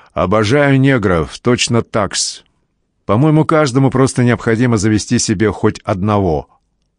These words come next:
Она пулей вылетела из-за стола и два дня потом не покидала своей комнаты. Поднос с едой просовывали под дверь. Ну, хорошо, не просовывали,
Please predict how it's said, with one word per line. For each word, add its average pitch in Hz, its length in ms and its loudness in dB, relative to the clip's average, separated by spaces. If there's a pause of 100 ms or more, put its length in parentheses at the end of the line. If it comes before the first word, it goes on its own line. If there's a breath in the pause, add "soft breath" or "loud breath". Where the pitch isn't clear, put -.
(840)
Она 113 300 0
пулей 143 420 2
вылетела 110 540 0
из-за 101 180 -2
стола 110 500 -2 (480 soft breath)
и - 80 0
два 101 220 0
дня 117 180 0
потом 104 320 0
не 104 80 0
покидала 95 460 -2
своей 92 260 -4
комнаты. 71 640 -6 (840 soft breath)
Поднос 123 340 2
с - 60 -6
едой 139 480 2 (160)
просовывали 117 680 0
под 101 340 -6
дверь. 80 400 -2 (600 soft breath)
Ну, 104 300 0
хорошо, 98 560 -2
не 76 100 -2
просовывали, 78 880 -2